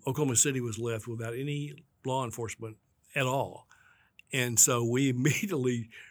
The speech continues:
put together some people to go serve, uh, in Oklahoma City. And it was, um, it was sort of a Keystone Cop deal, quite frankly, with us,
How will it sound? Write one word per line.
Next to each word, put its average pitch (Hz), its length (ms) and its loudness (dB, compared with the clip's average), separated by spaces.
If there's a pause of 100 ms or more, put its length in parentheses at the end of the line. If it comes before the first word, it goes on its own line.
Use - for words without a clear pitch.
(240)
put 160 140 6
together 127 600 0 (320)
some 110 200 -10
people 127 480 4
to - 120 -8
go 120 460 0
serve, 123 720 2 (600)
uh, 120 440 0
in 123 180 -2
Oklahoma 123 460 0
City. 120 480 2 (520)
And 123 500 -2 (280)
it 175 180 6
was, 131 540 2
um, 117 460 -4 (640)
it 156 180 -2
was 135 160 2
sort 175 160 4
of 135 60 2
a 120 60 2
Keystone 143 500 2
Cop 120 340 0
deal, 110 240 -4
quite 120 300 -6
frankly, 123 380 -2
with 110 200 -4
us, 101 320 -6